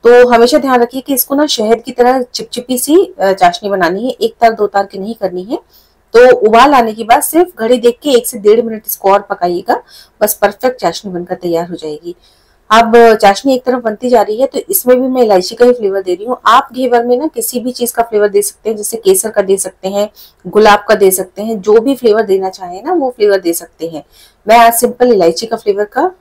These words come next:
घेवर बना रही हूँ और इसलिए मैंने रबड़ी में भी इलायची flavor दिया है और चाशनी में भी। तो उबाल आने के बाद मैंने इसको डेढ़ मिनट पकाया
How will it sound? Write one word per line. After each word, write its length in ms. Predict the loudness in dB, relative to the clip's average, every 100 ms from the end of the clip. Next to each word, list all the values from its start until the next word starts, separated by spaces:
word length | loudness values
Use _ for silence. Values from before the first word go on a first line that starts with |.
| _
घेवर 240 | -4 -2 -2
बना 220 | -2 -4
रही 120 | -6
हूँ 220 | -6 -8 _ _ _ _ 2
और 580 | 6 6 6 4 4 4
इसलिए 300 | 0 0 0
मैंने 160 | 0
रबड़ी 260 | 0 0 2
में 140 | 2
भी 80 | 4
इलायची 280 | 2 2 -2
flavor 280 | -2 0 0
दिया 240 | 2 2
है 240 | 4 2 2
और 140 | 2
चाशनी 380 | 2 -2 -2 -6
में 100 | -4
भी। 60 |
तो 140 | -2 -2
उबाल 260 | 2 2
आने 160 | 2 0
के 100 | -2
बाद 180 | -2 0
मैंने 220 | -2 -4 -10
इसको 300 | -8 -4 0
डेढ़ 240 | 0 -2
मिनट 180 | -4 -12 -12
पकाया 420 | -4 -2 0